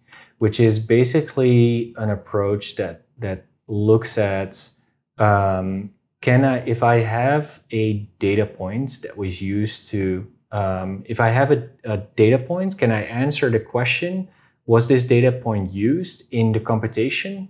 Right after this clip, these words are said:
that I just performed?" Um, which is called membership inference. So, like, was this data point part of, like, the data that was used to, you know, train our deep network or,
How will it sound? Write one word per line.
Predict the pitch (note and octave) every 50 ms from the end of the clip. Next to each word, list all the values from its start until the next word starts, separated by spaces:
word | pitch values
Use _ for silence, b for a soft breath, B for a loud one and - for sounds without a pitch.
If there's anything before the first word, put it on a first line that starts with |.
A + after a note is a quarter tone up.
| - _ -
that | C3 A2+ A2 G#2 G2+ G2+ G2 -
I | G#2 G2+
just | F#2+ - F#2+ - - -
performed?" | F#2+ F#2 - - - - - _ _ - - _ _ _ _ _ _ _ _ _
Um, | - F#2+ F2+ F2 F2 F2 F2+
which | F#2 - -
is | G2+ -
called | - A2+ G#2+ G2+
membership | G#2+ G#2 G2+ G2+ G#2+ G#2+ A2 - - G2+ F2 -
inference. | D#2+ F2+ E2+ - - - - A#2 A2
So, | - - F2+ E2+
like, | E2 F2 F#2
was | G2+ G#2+ A#2+ B2
this | C#3 C3 A#2+ B2
data | A#2+ G#2+ G#2 G#2+
point | G#2 - - G#2 G2 F#2+ - -
part | _ A2+ G#2+ G#2+ A2 A2+ A2 A2
of, | G#2 G2 G2 - -
like, | G2 F#2 -
the | F#2
data | E2 G2+ F#2+ F#2+ G2
that | F#2 F2 - -
was | G#2+ F#2+ -
used | G2 F#2+ F#2+ F#2+ G2+ G2 - - -
to, | - E2+ F2 G2+ A#2+ B B B B B B B B -
you | A#2
know, | G2+ F2+ E2+
train | - - D3+ C#3 B2+ B2+
our | A#2+ A2+
deep | G#2 A2 G2+ F#2+
network | A#2 A#2 A2+ A2 A2+ A2 A2 G#2+ G#2 G2+ - -
or, | G2 F2+ F2+ F2+ F#2 F#2+ -